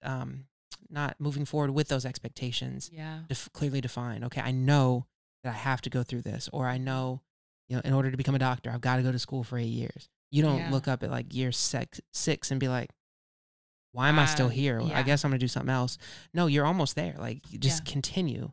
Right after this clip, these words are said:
Speaker 2: Yeah.
Speaker 1: And so you have to know kind of what that defined expectation is,
Speaker 2: Mm-hmm.
Speaker 1: um, in
Speaker 2: Has to be
Speaker 1: order
Speaker 2: measurable.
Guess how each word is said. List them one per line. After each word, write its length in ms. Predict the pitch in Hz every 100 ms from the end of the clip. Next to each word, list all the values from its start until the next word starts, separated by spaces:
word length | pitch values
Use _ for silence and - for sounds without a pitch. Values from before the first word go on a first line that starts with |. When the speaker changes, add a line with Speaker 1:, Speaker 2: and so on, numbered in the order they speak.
| _ -
Speaker 2:
Yeah. 180 | 160 151
Speaker 1:
And 100 | 131
so 40 | 143
you 80 | 143
have 100 | 135
to 80 | 135
know 540 | 131 135 135 127 -
kind 200 | - 135
of 80 | 127
what 400 | 147 131 139 139
that 420 | 139 135 - - -
defined 420 | 135 - 131 123
expectation 640 | 127 - 120 131 120 -
is, 380 | 123 120 139 156
Speaker 2:
Mm-hmm. 540 | 165 202 _ _ -
Speaker 1:
um, 380 | 123 113 - 170 -
in 140 | 139
Speaker 2:
Has 120 | 185
to 60 | 143
be 60 | 135
Speaker 1:
order 100 | 131
Speaker 2:
measurable. 560 | 147 143 135 - 165